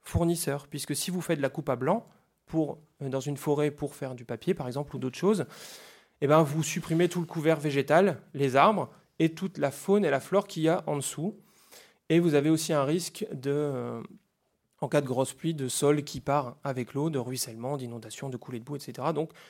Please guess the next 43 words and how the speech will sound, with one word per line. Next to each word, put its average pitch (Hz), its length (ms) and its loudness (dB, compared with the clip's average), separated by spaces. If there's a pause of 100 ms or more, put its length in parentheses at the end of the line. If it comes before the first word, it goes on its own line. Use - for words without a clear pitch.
(140)
on 135 80 -4
a 131 40 -2
vraiment 147 220 2
une, 156 260 0
un 139 140 -2
impact 156 360 0
fort 165 220 0
sur 156 180 -4
le 151 60 -2
milieu. 139 240 -2
La 131 120 4
coupe 160 180 -6
sélective 156 480 0
a 139 140 4
aussi 165 240 0
un 143 100 -2
impact, 139 400 -2 (320)
mais 143 140 -4
qui - 160 -2
est 156 40 4
beaucoup 170 340 0
plus 143 180 -10
faible, 175 520 2 (500)
euh, 127 360 -12 (380)
puisque - 360 -6
c'est 170 320 0
réfléchi 151 760 -6
et 151 100 -2
on 147 100 2
préserve 156 720 2
au 147 60 -2
maximum 160 500 -2
la 139 80 -2
faune 165 220 -4
et - 20 -4
la 127 100 -4
flore 147 220 -6
locale. 143 320 -6
Et 151 80 -4
grâce 151 260 -6
à - 20 -8
nos 135 100 -6
pratiques, - 440 -12